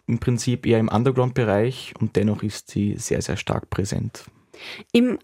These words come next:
Speaker 2: Underground und trotzdem präsent. Für mich hört sich das irgendwie widersprüchlich an.
Speaker 1: Ja, wie steht es denn in Österreich und insbesondere in Wien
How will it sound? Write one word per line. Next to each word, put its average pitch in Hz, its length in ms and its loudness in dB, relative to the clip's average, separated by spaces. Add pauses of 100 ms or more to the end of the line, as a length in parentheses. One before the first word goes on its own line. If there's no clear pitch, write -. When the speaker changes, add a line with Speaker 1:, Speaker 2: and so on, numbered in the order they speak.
Speaker 2:
Underground 214 800 6
und 196 160 6
trotzdem 180 420 4
präsent. 180 460 4
Für - 80 4
mich 214 220 6
hört 294 140 6
sich 247 140 -2
das - 160 -4
irgendwie 247 460 4
widersprüchlich 185 880 2
an. - 220 0 (760)
Speaker 1:
Ja, 110 100 6
wie 127 80 4
steht 139 200 2
es 147 100 2
denn 120 140 4
in 117 180 2
Österreich 98 680 0
und 113 120 -2
insbesondere 110 640 0
in 110 180 0
Wien 113 320 0